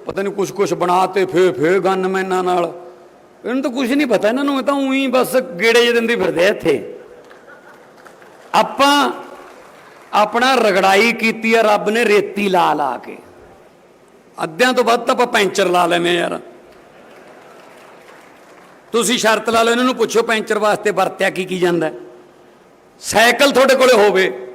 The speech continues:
ਪੈਂਚਰ ਦਾ ਸਮਾਨ ਵੀ ਹੋਵੇ, ਸੋਲੂਸ਼ਨ ਵੀ ਹੈ, ਬੱਠਲ ਵੀ ਹੈ ਪਾਣੀ ਵਾਸਤੇ, ਠੀਕ ਹੈ, ਖੋਲ੍ਹਣ ਵਾਲਾ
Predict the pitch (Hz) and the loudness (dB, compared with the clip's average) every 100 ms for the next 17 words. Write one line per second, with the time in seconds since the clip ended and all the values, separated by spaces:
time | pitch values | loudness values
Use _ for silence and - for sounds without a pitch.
0 | - - - - - - - _ _ _ | -20 -20 -20 -20 -20 -20 -20 _ _ _
1 | - _ - 214 240 - 269 269 277 226 | -20 _ -2 2 2 4 2 4 2 2
2 | 240 233 226 208 214 202 202 170 202 214 | 2 2 2 0 0 2 0 0 0 0
3 | 220 226 226 226 214 - - - - - | -2 -2 0 2 0 -4 -14 -20 -20 -20
4 | 160 185 - 202 202 214 214 202 196 190 | -8 -6 -4 -4 -2 -2 -2 -2 -4 -2
5 | 190 185 - 180 - - - - - - | -2 -4 -8 -10 -10 -20 -20 -20 -20 -20
6 | _ _ _ _ _ _ - 185 208 190 | _ _ _ _ _ _ -10 -2 0 0
7 | 160 - - - - - - - - _ | -2 -14 -20 -20 -20 -20 -20 -20 -20 _
8 | _ - - 185 208 233 214 208 190 - | _ -20 -8 -4 -2 -2 0 0 -2 -6